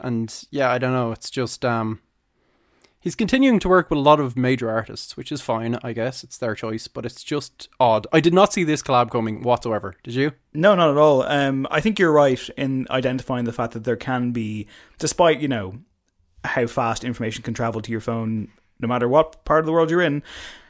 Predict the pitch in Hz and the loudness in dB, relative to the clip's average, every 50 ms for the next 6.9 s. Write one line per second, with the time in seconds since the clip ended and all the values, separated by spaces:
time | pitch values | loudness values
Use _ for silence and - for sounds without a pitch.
0 | _ _ - - - - - 196 196 202 233 226 202 - - 202 202 220 202 220 | _ _ -20 -20 -14 -6 -2 2 4 4 4 4 2 2 0 0 0 0 0 -2
1 | 240 240 - 165 120 98 - 107 117 139 156 156 - - - - 131 131 135 135 | -2 -2 0 -2 -2 -2 0 0 2 2 2 2 -2 -6 -6 -2 -2 0 0 0
2 | 135 131 123 143 135 131 131 127 127 120 120 127 123 - - _ - 139 - 135 | -2 -2 -2 -2 -2 -2 -2 -2 -4 -4 -4 -4 -4 -6 -6 _ -6 -4 -2 0
3 | 127 120 123 123 123 123 120 - 127 123 120 117 110 113 110 120 - 120 120 117 | 2 2 2 2 0 -2 -2 -2 0 0 0 -2 -2 -2 -4 -4 -4 -2 -4 -2
4 | 117 104 - - 120 120 117 117 113 113 110 107 104 101 123 117 - 110 123 113 | -4 -4 -4 -4 -2 -2 -2 -2 -2 -4 -6 -6 -6 -6 -8 -8 -8 -6 -6 -6
5 | 110 - - - 110 110 113 113 110 104 107 113 - 139 156 175 170 156 151 151 | -6 -6 -8 -8 -6 -4 -4 -4 -4 -6 -6 -6 -4 -2 0 0 2 2 2 2
6 | 147 143 - - 131 120 107 127 120 117 110 113 113 107 104 - - | 2 2 0 -2 -4 -4 -2 -2 -2 -2 -2 -4 -4 -6 -6 -10 -16